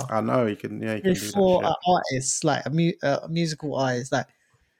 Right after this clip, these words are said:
Speaker 2: he was an actor, so he knows his lines and he knows
Speaker 1: Yeah,
Speaker 2: how to
Speaker 1: he's got
Speaker 2: drop
Speaker 1: good comedy
Speaker 2: lines.
Speaker 1: timing.
Speaker 2: He's got, obviously, he's got bars, yeah?
Speaker 1: Yeah.
Speaker 2: When it comes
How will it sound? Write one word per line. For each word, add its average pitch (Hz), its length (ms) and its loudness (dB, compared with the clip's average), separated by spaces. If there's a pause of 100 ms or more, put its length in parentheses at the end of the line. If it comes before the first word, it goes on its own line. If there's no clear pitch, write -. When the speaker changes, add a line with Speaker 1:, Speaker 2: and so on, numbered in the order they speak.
(320)
Speaker 2:
he 214 160 6
was 220 160 6
an 202 100 6
actor, 202 280 4
so 180 100 4
he 202 240 6
knows 202 460 6
his 165 180 2
lines 160 480 2
and 143 100 -2
he 165 100 2
knows 165 240 2
Speaker 1:
Yeah, 165 60 0
Speaker 2:
how 151 40 2
to - 140 -4
Speaker 1:
he's 131 40 -4
got 113 120 2
Speaker 2:
drop - 100 0
Speaker 1:
good 107 140 0
comedy 160 300 2
Speaker 2:
lines. 143 140 -4
Speaker 1:
timing. 101 420 -4 (120)
Speaker 2:
He's 226 140 -2
got, - 260 -2 (100)
obviously, 208 280 4
he's 170 160 2
got 160 220 2
bars, 143 400 2
yeah? 139 240 2 (220)
Speaker 1:
Yeah. 110 320 -6
Speaker 2:
When 175 100 2
it 170 60 0
comes 190 200 -4